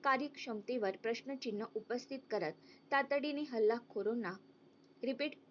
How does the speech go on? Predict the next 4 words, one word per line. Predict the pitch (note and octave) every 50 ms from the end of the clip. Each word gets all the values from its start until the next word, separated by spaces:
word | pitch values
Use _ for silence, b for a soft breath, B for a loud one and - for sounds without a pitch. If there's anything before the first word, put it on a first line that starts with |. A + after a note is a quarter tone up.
| - - - B B B B B - -
तातडीने | C#4+ C4+ C4 C4 C#4+ D4 C4+ C#4+ B3 G#3 F3+ G#3 B B B B B B -
हल्लेखोरांना, | D4 C#4+ C#4+ C#4+ D#4+ D#4 - - B3+ G#3 A3 A#3+ A#3+ A#3 F#3+ F#3 G3 - - - - - - - - - - _ - - - - - - - - - - _ _ - - - - - -
रिपीट, | A3 C4 - D4 D#4 D#4 F4+ - - - _ _ _ -
तातडीने | A#3 A3+ A3+ - A#3+ A#3+ C4+ C#4 B3+ C#4